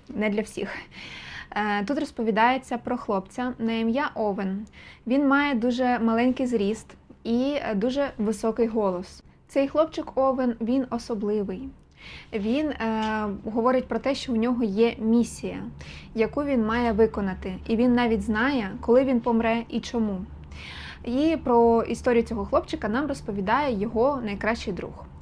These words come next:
Насправді книга дуже-дуже філософська. Дуже символічна. Тут кожна деталь,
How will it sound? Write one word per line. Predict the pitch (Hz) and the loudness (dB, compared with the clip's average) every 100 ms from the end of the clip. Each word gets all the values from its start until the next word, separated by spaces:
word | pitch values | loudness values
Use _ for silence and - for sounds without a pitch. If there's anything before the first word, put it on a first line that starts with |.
| - | -8
Насправді | 214 220 269 285 247 | -6 0 2 4 2
книга | 254 240 285 262 233 233 - - - - - - - | 0 0 0 0 -2 -4 -16 -20 -20 -20 -20 -20 -4
дуже-дуже | 202 254 262 240 240 202 233 226 | 2 2 2 2 0 2 2 0
філософська. | 220 233 226 226 - 190 185 - - 190 220 220 - _ - - | -2 0 0 -2 -4 -4 -4 -10 -12 -10 -10 -12 -20 _ -20 -8
Дуже | 202 240 262 262 254 | -2 0 2 0 -2
символічна. | 247 247 233 226 214 202 202 - 214 | -2 0 2 2 0 -2 -4 -10 -8
Тут | 202 - | -10 -12
кожна | - 240 269 269 254 | 0 2 2 0 0
деталь, | 269 - 190 190 | -2 0 0 0